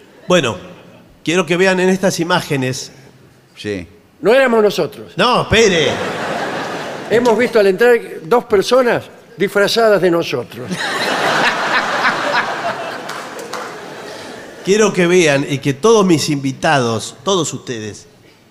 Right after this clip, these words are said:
Speaker 2: Sí, es una fiesta imponente, la
Speaker 1: Imponente, en el Palacio.
Speaker 3: ¿Cuántos invitados, señor jefe?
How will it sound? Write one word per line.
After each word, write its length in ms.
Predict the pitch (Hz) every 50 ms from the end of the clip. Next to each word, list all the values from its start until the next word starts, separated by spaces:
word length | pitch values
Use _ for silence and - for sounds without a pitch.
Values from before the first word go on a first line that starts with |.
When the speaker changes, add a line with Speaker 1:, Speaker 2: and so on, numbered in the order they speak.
| _ _ _ _ _ _ _ _ _ _ _ _ _ _ _ _ _ _ _ _ _ _ _
Speaker 2:
Sí, 100 | - 131
es 100 | 117 -
una 140 | 113 104 107
fiesta 300 | - 139 143 127 - 185
imponente, 600 | 143 101 104 101 107 117 110 101 92 - 85 80
la 100 | 139 147
Speaker 1:
Imponente, 600 | - 156 160 165 175 165 139 135 120 110 127 127
en 100 | 127 139
el 80 | 139
Palacio. 640 | 139 - - - 165 151 135 - - - 135 117 107
Speaker 3:
¿Cuántos 380 | 123 208 247 220 - 226 196 -
invitados, 640 | 190 185 175 175 165 170 190 202 208 185 165 143 -
señor 300 | 131 135 143 143 139 -
jefe? 400 | - 180 165 - 107 107 98